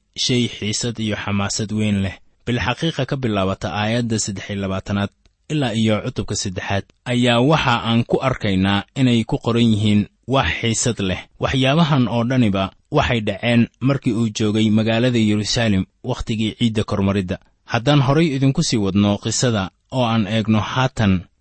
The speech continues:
aayadda saddex iyo labaatanaad waxaa qoran sida tan, "Markuu Yeruusaalem joogay wakhtigii ciidda kormaridda,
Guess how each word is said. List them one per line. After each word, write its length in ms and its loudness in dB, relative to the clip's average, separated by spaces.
aayadda 420 0
saddex 360 -4
iyo 140 -4
labaatanaad 580 -2
waxaa 300 0
qoran 320 0
sida 240 -4
tan, 280 0
"Markuu 360 2
Yeruusaalem 720 4
joogay 360 2
wakhtigii 500 -2
ciidda 300 0
kormaridda, 720 -2